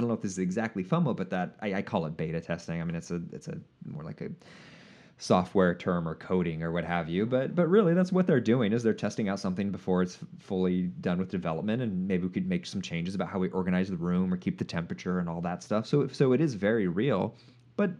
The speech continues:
really, we're selling the tank and getting people excited about it. So, uh, that, again, that's,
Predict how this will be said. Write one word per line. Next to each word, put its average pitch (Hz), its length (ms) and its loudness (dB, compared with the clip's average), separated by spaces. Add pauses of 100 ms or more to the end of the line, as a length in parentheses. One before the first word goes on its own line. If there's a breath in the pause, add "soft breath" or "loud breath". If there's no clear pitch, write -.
really, 214 220 2
we're 254 140 0
selling 175 380 0
the 214 80 2
tank 185 280 0
and 104 200 0
getting 120 220 -2
people 117 300 -2
excited 104 360 -6
about 78 280 -8
it. - 180 -12
So, 85 240 -8 (500 soft breath)
uh, 85 300 -6
that, 92 200 2
again, 92 420 -2 (360)
that's, - 220 -12